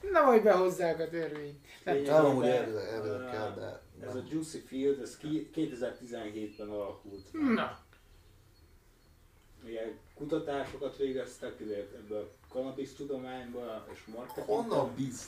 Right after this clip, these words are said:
Speaker 3: tudomány.
Speaker 2: És
Speaker 1: És komoly erőfeszítések
Speaker 2: És
Speaker 1: ára
Speaker 2: kétezer
Speaker 1: jöttek arra rá, hogy egy hatalmas, kiaknázatlan terület.
Speaker 2: Nem. Kétezer-tizenkilencben a veterán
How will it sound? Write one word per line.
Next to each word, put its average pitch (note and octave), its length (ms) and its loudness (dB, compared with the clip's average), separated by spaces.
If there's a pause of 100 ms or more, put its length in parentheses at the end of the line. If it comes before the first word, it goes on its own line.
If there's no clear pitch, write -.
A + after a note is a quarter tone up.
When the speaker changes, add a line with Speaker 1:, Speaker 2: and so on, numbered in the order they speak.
(140)
Speaker 3:
tudomány. - 760 -10 (1300)
Speaker 2:
És A2+ 880 -10 (1080)
Speaker 1:
És - 100 -12
komoly A3+ 320 6
erőfeszítések F#3 760 4
Speaker 2:
És G#3 60 2
Speaker 1:
ára F#3 140 8
Speaker 2:
kétezer F#3+ 200 6
Speaker 1:
jöttek F#3+ 200 4
arra G#3+ 340 12
rá, G#3 480 10 (220)
hogy F#3+ 140 2
egy F#3 260 6
hatalmas, G#3 880 8 (160)
kiaknázatlan F3+ 1300 0
terület. A#2+ 580 2
Speaker 2:
Nem. F2+ 260 -16 (1800)
Kétezer-tizenkilencben C3 1400 -2
a B2+ 60 -8
veterán B2 480 -6